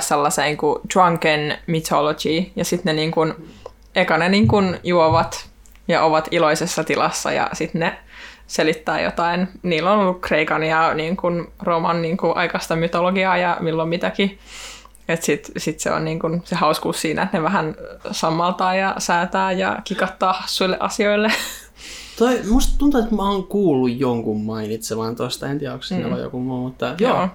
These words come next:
Speaker 1: en mäkään sitä niinku aktiivisesti ole seurannut,
Speaker 2: Niin.
Speaker 1: mä oon vaan niinku törmännyt siihen, ollut silleen, "Aa, vähänkö läppäkonsepti", et
Speaker 2: Joo.
Speaker 1: silleen vedetään perseet ja <laughs> sitten selitetään jotain mikrofonia ja on vaan silleen, että joku varmaan tykkää kuunnella tätä kännisekoilua, mutta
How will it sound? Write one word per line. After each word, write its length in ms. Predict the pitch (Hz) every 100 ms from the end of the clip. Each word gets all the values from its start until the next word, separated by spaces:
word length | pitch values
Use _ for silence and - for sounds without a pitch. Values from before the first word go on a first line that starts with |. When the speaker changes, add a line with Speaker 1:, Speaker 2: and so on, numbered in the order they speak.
| -
Speaker 1:
en 60 | 175
mäkään 320 | 175 180 165
sitä 140 | 165
niinku 180 | 165 170
aktiivisesti 560 | 185 185 151 156 160 -
ole 80 | 160
seurannut, 400 | - 156 151 151
Speaker 2:
Niin. 120 | 160
Speaker 1:
mä 60 | 160
oon 100 | 160
vaan 80 | 165
niinku 140 | 165
törmännyt 500 | - 185 151 147 160
siihen, 280 | - 175 -
ollut 220 | 160 175
silleen, 260 | - 202 320
"Aa, 120 | 269
vähänkö 300 | 240 190 185
läppäkonsepti", 920 | 190 - 180 147 165 165 - 180 - - - - -
et 80 |
Speaker 2:
Joo. 60 | 170
Speaker 1:
silleen 400 | 165 156 151 147 208 - _ -
vedetään 420 | 165 156 - -
perseet 520 | 175 151 - 165 185 -
ja 100 | 196 - - -
<laughs> 320 | - - 214
sitten 340 | 190 - -
selitetään 640 | - 175 160 151 151 156 143
jotain 340 | 156 95 117
mikrofonia 600 | 151 175 170 - - 156
ja 120 | 160 160
on 80 |
vaan 160 | 156 -
silleen, 300 | 147 147 143
että 160 | - - - - 240
joku 220 | 175 165
varmaan 260 | 151 147 151
tykkää 320 | - - -
kuunnella 440 | 156 139 156 165 196
tätä 260 | 180 190
kännisekoilua, 840 | - 170 170 - 180 185 190 202
mutta 340 | 196 214 -